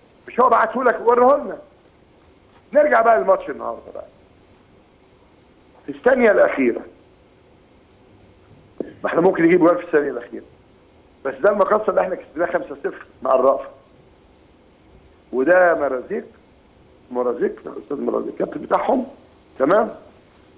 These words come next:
اللي سرح الفريق لما النادي الاهلي قال لك مش هلعب كاس ولا. ما ينفعش اللي حصل النهارده تاني. ونطرد وندي ثلاث انذارات وبعدين نطرد. وما ينفعش بقى يبقى الفيديو عطلان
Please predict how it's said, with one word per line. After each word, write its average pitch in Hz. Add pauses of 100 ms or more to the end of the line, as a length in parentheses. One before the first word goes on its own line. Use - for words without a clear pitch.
(460)
اللي 160
سرح 240
الفريق 190
لما 156
النادي 165
الاهلي 170
قال 170
لك 151
مش 139
هلعب 147
كاس 147
ولا. 117 (1800)
ما 151
ينفعش -
اللي 139
حصل 127
النهارده 120 (1300)
تاني. 120 (1500)
ونطرد 147 (160)
وندي 139
ثلاث 147
انذارات 120
وبعدين 139
نطرد. 123 (1040)
وما 139
ينفعش 165
بقى 165
يبقى 127
الفيديو 143
عطلان 131